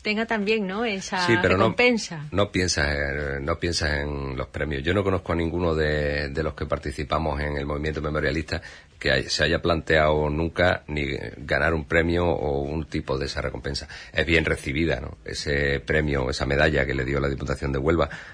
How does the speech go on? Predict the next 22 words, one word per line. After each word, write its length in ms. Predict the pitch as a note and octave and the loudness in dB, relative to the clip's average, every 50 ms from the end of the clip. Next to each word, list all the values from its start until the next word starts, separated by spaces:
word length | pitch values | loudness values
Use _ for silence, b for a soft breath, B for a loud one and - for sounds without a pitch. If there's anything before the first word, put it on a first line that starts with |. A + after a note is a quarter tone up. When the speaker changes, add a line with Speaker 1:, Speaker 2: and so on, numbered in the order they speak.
| B - - | B -12 -6
Speaker 2:
a, 440 | C#2+ C#2 C2+ C2+ C2+ C#2+ C2+ C2 | -2 0 0 0 0 0 0 -2
al 180 | B1+ - - C2+ | -2 -2 -2 -2
movimiento 540 | C#2+ C#2+ C2 C2 C2+ C#2 C#2 C#2 - D2+ D2 | 0 0 0 0 0 0 0 0 0 0 0
memorialista, 760 | C#2+ C#2+ D2 D2 C#2+ D2 C2 D2+ F2 F2 - - D#2+ E2+ - B B B B B B B B - - | 2 2 2 2 2 2 2 2 0 0 0 0 0 0 0 B B B B B B B B -16 -2
pues, 640 | - D#2+ D2+ D2 D2 C#2+ C#2+ C#2 C2+ C2+ C#2 C2 B1+ | 0 2 4 4 4 4 2 0 0 -2 -2 -4 -6
pues 180 | - - C2 B1 | -8 -10 -10 -4
claro, 380 | - C#2+ C2 A#1+ A1 G#1 G1+ | -2 0 0 0 -2 -4 -4
eh, 640 | G1+ G#1+ G#1+ B1 B1 A1+ A#1 C2 B1 A#1+ C2+ B1 G#1 - | -4 -4 -4 -4 -4 -4 -4 -6 -6 -6 -6 -8 -8 -8
es 80 | - | -4
un 140 | - E2+ E2 | -2 0 0
impulso, 520 | D#2+ D#2 - - G2 G2+ F2+ - - F#2+ | 0 -2 0 2 2 2 4 4 2 2
pero 200 | F#2 - D#2+ D#2 | 4 4 2 2
es 80 | D2+ D2 | 2 2
un 60 | D2+ | 0
impulso 360 | D#2 D#2 - E2 D#2+ D#2+ - | -2 0 0 -2 -2 -2 -2
simbólico 640 | E2+ - F2 D#2+ D#2 F#2 G2 F#2 E2+ - F2+ F#2+ A#2 B B B B B B B B - | -2 0 0 2 4 6 4 4 4 2 2 0 0 B B B B B B B B -8
que 220 | - D#2 D2+ D2+ D#2 | -6 -4 -2 0 -2
es 60 | D2+ | 0
bueno 320 | D#2 D#2 D#2+ D#2+ D#2+ D#2+ | 0 0 2 2 2 0
que 80 | D#2 E2 | 0 0
se 140 | D#2 - E2 | 0 2 4
dé, 260 | F2 G2+ G#2 G#2+ C#3 | 4 4 4 4 0